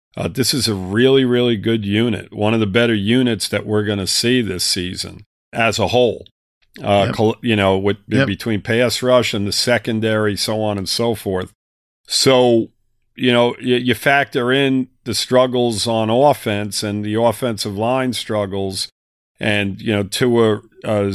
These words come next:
Speaker 1: Tua's recognition in regard to what the defenses are doing. It's not, it's not a good formula, you know, in regard to us being successful on that side of the football. But, you know, listen, Mike, we've, we've seen crazier things. You know, the, the Baltimore game,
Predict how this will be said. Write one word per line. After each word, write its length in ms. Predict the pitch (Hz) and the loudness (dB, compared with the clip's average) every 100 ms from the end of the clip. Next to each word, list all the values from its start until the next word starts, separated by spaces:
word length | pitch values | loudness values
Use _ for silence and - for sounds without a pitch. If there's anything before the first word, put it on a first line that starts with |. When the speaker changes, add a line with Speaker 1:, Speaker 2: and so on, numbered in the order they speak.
| 90 | -6
Speaker 1:
Tua's 380 | - 131 120 95 | 0 2 2 2
recognition 800 | 117 110 117 95 113 135 - 107 | 2 2 0 0 2 2 2 0
in 140 | 104 101 | 0 -2
regard 420 | 95 107 110 104 | 0 2 2 2
to 60 | |
what 240 | 98 110 101 | 0 0 -2
the 60 | |
defenses 800 | 90 113 110 - 113 101 113 87 | -4 -4 -2 -2 -4 -4 -6 -4
are 60 | 95 | -4
doing. 420 | 85 127 131 110 | 0 2 2 2
It's 240 | 107 - | 0 -2
not, 400 | 113 113 127 151 - _ _ _ _ - | 0 2 2 0 -4 _ _ _ _ -6
it's 240 | 107 - | -4 0
not 180 | 123 135 | 4 4
a 60 | |
good 180 | 131 127 | 2 -2
formula, 640 | - 139 165 160 101 90 - | 0 2 4 4 0 -4 -14
you 200 | - 110 | -8 -4
know, 220 | 107 107 107 | 0 0 0
in 140 | 107 | 0
regard 540 | 107 98 110 113 113 - | -2 0 4 4 4 -2
to 160 | 120 | -2
us 220 | 117 110 | 0 0
being 340 | - 117 110 98 | -2 -2 -2 -4
successful 920 | - 95 - 139 139 - 110 101 - | -8 -6 -2 0 0 -2 -2 -2 -4
on 220 | 104 98 | -6 -4
that 200 | 107 107 | -2 -2
side 300 | - 101 101 | -2 -2 -2
of 80 | 101 | -4
the 80 | 101 | -8
football. 580 | - 151 143 - 98 95 | -2 0 0 -4 -6 -6
But, 300 | 98 113 107 _ _ _ _ _ _ _ - | -2 -2 -2 _ _ _ _ _ _ _ -6
you 100 | 131 | 0
know, 120 | 123 | 4
listen, 320 | 156 156 143 | 4 4 2
Mike, 260 | 117 113 113 | 2 0 0
we've, 220 | 123 113 | -4 -4
we've 220 | 135 135 117 | -2 -2 0
seen 300 | 160 185 156 | 0 0 0
crazier 640 | - 131 147 131 139 139 | 0 2 2 0 0 0
things. 600 | - 120 123 127 120 - | 0 0 2 0 -4 -6
You 140 | 110 | -2
know, 160 | 110 110 | 0 0
the, 80 | 107 | -2
the 220 | 98 110 | -4 -6
Baltimore 680 | 87 113 123 - 127 127 127 | 2 4 4 0 0 2 0
game, 520 | 117 120 123 127 | 0 2 2 0